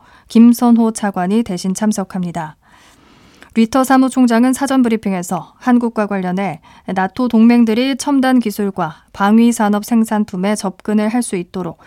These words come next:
지원하는 것에 감사하다며, 한국은 매우 빠른 속도와 수용 가능한 가격으로 군수품을 생산할 수 있다고 평가했습니다.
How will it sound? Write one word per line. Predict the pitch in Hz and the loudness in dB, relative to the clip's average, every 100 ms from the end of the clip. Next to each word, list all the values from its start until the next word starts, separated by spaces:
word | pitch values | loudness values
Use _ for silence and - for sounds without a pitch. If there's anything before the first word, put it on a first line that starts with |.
| _ - | _ -6
지원하는 | 220 214 220 208 202 | -2 2 2 0 -2
것에 | 190 196 | -6 -8
감사하다며, | - 196 208 202 185 175 196 160 _ - - _ | -6 -6 -4 -4 -4 -6 -6 -8 _ -20 -20 _
한국은 | 262 262 262 262 | 0 2 2 2
매우 | 220 208 233 | 2 0 0
빠른 | 269 277 262 | -2 -2 -2
속도와 | 269 - 240 196 160 - | -6 -8 -4 -4 -6 -10
수용 | - 269 254 | -6 -2 0
가능한 | 240 190 208 220 214 | 0 -2 -2 0 -2
가격으로 | 214 180 185 185 185 208 - - - - | -4 -8 -10 -8 -6 -6 -8 -18 -20 -2
군수품을 | 226 240 262 - 233 240 | 0 0 -2 -2 0 0
생산할 | 240 254 247 226 208 | 0 -2 0 -2 -2
수 | - | -6
있다고 | 190 - 175 170 226 247 _ _ | -10 -8 -10 -4 -4 -4 _ _
평가했습니다. | 220 208 196 180 - 156 156 160 - | -6 -4 -6 -6 -8 -10 -12 -16 -18